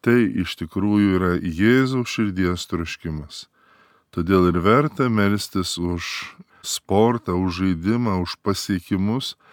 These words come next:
kad jie būtų ne kokie griaunantys ydingi dalykai, bet kaip tik vestų į dorybes.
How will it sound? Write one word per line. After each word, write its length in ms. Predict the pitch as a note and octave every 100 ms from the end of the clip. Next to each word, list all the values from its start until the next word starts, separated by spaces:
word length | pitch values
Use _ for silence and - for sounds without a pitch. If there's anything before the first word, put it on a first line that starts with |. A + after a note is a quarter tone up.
| _ _ _ -
kad 220 | A2+ -
jie 100 | B2
būtų 680 | A#2+ B2+ - A#2 A2+ G#2+ F#2+
ne 360 | G#2 A2+ D3
kokie 380 | C#3+ A#2 - A2
griaunantys 880 | F#2+ F#2 G2 G#2+ A2 G#2 F2+ G2 -
ydingi 520 | G2+ E2 F#2+ G2+ F#2+ F2+
dalykai, 600 | E2+ D#2+ G#2+ C3 A#2 G#2 -
bet 260 | F#2 A2
kaip 240 | - G#2 -
tik 240 | B2+ -
vestų 520 | F2 A#2+ B2+ - A2
į 200 | - G2 F2+
dorybes. 760 | F2+ F2 F2+ D#2+ - - -